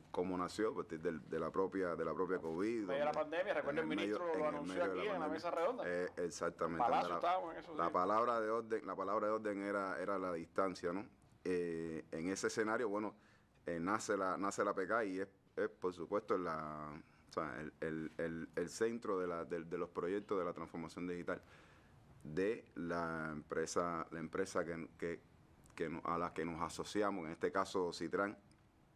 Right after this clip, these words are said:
Speaker 1: Eh,
Speaker 2: Que es una empresa del
Speaker 1: nosotros
Speaker 2: propio grupo empresarial.
Speaker 1: Exactamente, que también pertenece, exactamente,
Speaker 2: Parte de las alianzas
Speaker 1: pertenece,
Speaker 2: entre el grupo empresarial.
Speaker 1: eh, correcto, correcto.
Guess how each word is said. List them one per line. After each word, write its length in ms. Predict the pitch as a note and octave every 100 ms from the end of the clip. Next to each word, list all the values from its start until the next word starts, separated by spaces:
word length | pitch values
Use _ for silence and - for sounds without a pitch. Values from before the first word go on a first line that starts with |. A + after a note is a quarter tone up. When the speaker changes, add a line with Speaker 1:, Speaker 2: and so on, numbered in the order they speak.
| - - - - - - - - -
Speaker 1:
Eh, 380 | F2+ F2 E2 E2
Speaker 2:
Que 40 |
es 60 | D#2+
una 140 | B2
empresa 220 | C3 - D#3
del 80 |
Speaker 1:
nosotros 80 | F3
Speaker 2:
propio 120 | D3
grupo 200 | D#3+ D#3+
empresarial. 440 | E3+ E3 D#3 D3 D#3
Speaker 1:
Exactamente, 640 | G#2 G3 F#3+ G2+ A#2+ A#2+
que 100 | F#2
también 280 | F2 E2+ F#2+
pertenece, 480 | G#2+ F2+ F2 G#2 F#2
exactamente, 460 | - E2+ E2+ G2
Speaker 2:
Parte 160 | C3+ C#3
de 60 |
las 20 | C#3+
alianzas 300 | E3+ - G#3
Speaker 1:
pertenece, 140 | F#3+
Speaker 2:
entre 40 |
el 80 | C#3
grupo 140 | D#3 D#3+
empresarial. 400 | D#3 C#3 C#3 F2+
Speaker 1:
eh, 160 | -
correcto, 560 | - F#2 G2 G2+ F#2+ -
correcto. 540 | - G2 G#2 F#2 -